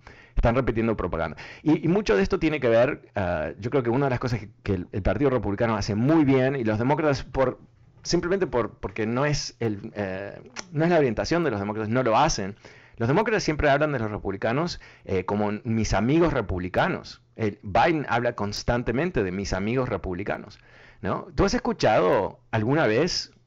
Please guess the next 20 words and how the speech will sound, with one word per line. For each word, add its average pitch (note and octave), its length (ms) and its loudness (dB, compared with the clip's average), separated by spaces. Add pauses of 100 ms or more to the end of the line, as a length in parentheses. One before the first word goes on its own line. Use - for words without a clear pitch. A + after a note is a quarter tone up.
(100)
un B2 200 0
republicano, G#2+ 800 -2
"mis G#2+ 240 -2
amigos A2 320 0
demócratas"? A2 720 -4
No. F3 280 -4 (360)
Siempre D#3 240 2
son, D3+ 400 2 (120)
primero, D3+ 340 4
ni, C#3 220 -2
ni, C3+ 320 2 (100)
ni A#2+ 280 0
usan C#3+ 320 2
la G#2+ 100 0
palabra A2 360 4 (340)
correcta, G2 540 -2
¿no? A#2 340 -2
Ah, F2 400 -4
de, G#2+ 340 -8
de, D3 320 -6